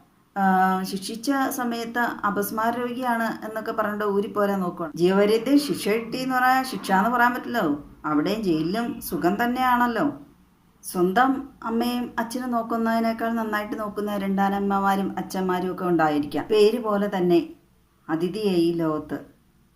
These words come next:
വന്നു അല്ലേ? കുറച്ച് നാള് ലോകത്ത് താമസിച്ചു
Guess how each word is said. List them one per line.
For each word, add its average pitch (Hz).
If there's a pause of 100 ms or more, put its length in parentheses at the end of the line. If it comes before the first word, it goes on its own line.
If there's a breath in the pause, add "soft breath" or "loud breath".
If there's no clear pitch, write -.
(280)
വന്നു 139
അല്ലേ? 139 (240)
കുറച്ച് 180
നാള് 156 (480)
ലോകത്ത് 147
താമസിച്ചു 135